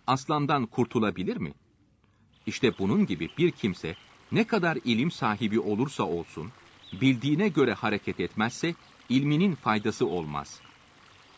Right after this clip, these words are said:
Mütehassıs bir doktor hastalansa, hastalığı da kendi branşında olsa, bunun en etkili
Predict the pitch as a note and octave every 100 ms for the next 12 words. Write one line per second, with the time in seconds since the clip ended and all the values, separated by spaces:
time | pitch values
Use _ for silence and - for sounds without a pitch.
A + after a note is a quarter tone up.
0 | - - - - - - - A#2 D#3+ A3+
1 | F#3+ G#3+ - B3 - G#3 C#3 D3+ C#3+ F#3
2 | D#3+ A2+ B2 - A#2+ G#2 E2+ - G2 -
3 | - - - - - C3+ C#3 E3 E3 A#3
4 | F#3 C3 C#3+ A2+ D3+ F#3 D#3 B2 C3+ A2
5 | G2 D#2+ E2+ - G2 C3+ - - - -
6 | - C#3 G3+ G3+ - G3+ A3+ D#3+ - D#3+